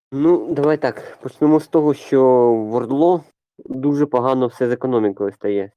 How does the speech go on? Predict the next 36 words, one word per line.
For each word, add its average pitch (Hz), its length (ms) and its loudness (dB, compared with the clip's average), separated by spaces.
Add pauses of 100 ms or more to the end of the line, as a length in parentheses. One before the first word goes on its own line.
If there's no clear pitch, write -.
з - 60 -16
часом. 101 440 -8 (440)
Чим 110 140 -6
далі, 117 220 -2
тим 117 200 -8
більше. 107 360 -12 (1120)
І 123 300 2
вони 139 400 4
ще 131 360 0
більше 131 320 -4
і - 20 -2
більше 123 280 -4
починають 117 480 -4
грошей 117 520 -2 (100)
вимагати. 104 600 -4
Це 123 140 -10
перше. 107 340 -6
Друге, 147 420 0 (120)
те, 135 160 0
що 117 460 0 (380)
громадянини, 127 720 0
які 117 400 -2
з 113 60 -4
орло, 143 580 2
які 110 500 -2
зараз 107 340 -2
живуть 110 260 -4
в 107 40 -6
Росії, 110 360 -4
вони 113 280 0
там 117 400 -2
навіть 117 300 -2
не 113 300 0
як 117 180 0
біженці, 117 520 -4
а, 104 340 0